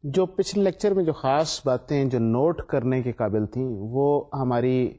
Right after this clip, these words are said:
اے، جو ایک تھی کہ بولین اسٹیٹمنٹ، ہمارے جہاں پر لاجیکل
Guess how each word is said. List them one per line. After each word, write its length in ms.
اے، 280
جو 140
ایک 260
تھی 160
کہ 140
بولین 520
اسٹیٹمنٹ، 680
ہمارے 260
جہاں 300
پر 200
لاجیکل 680